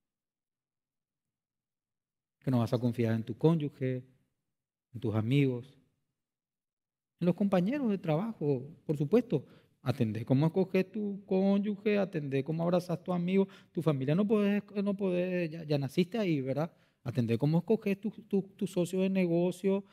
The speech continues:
porque cada pez muerde el anzuelo según su propia concupiscencia, ¿verdad?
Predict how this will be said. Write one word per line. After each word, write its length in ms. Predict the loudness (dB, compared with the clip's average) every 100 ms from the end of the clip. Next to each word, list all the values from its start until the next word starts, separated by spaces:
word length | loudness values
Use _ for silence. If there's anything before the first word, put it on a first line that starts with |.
| -20 _
porque 280 | 2 4 4
cada 280 | 4 2
pez 160 | 2 2
muerde 360 | 4 4 4 2
el 80 |
anzuelo 400 | 2 0 -2 -2
según 420 | -2 -2 0 -2 -2
su 140 | -2
propia 260 | -2 -2 -2
concupiscencia, 880 | -2 -4 -2 -2 -2 -4 -2 -2
¿verdad? 220 | -2 -4